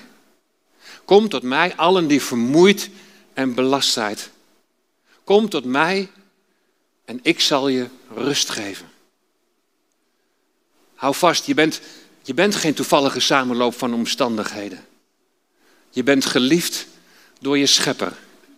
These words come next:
Hij wil met zijn licht in jouw hart schijnen, om daarmee twee dingen te laten zien. Allereerst zegt hij hiermee:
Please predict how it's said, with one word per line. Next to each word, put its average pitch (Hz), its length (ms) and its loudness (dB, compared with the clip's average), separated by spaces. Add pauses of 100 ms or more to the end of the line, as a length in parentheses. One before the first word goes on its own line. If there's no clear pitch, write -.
(1120)
Hij 151 220 0
wil 156 160 2
met 139 200 0
zijn 220 420 0
licht 208 440 2 (720)
in 151 200 4
jouw 143 260 2
hart 127 300 -6
schijnen, 113 460 -4
om 127 140 -2
daarmee 139 380 2
twee 170 340 2
dingen 156 260 -2
te 151 100 -10
laten 135 260 -2
zien. 98 360 -4 (1160)
Allereerst 147 760 2
zegt - 240 0
hij 156 160 0
hiermee: 143 640 0